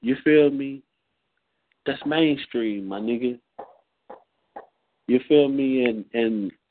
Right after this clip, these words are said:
and I mean, I know, we know it's fuckery. We know it's fuck shit,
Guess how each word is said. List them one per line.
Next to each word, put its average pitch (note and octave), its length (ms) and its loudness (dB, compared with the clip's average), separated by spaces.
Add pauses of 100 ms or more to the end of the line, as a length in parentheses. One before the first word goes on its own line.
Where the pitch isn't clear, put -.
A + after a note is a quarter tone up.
(760)
and C3 180 -2
I C3+ 40 0
mean, C3+ 300 4
I C#3+ 80 -4
know, D3+ 180 0
we D#3+ 180 0
know D3+ 280 4
it's B2 100 2 (160)
fuckery. B2 460 -4
We G#3 180 -2
know C#3+ 280 4
it's A2 100 -4 (100)
fuck A2+ 200 -6 (180)
shit, G#2 240 -8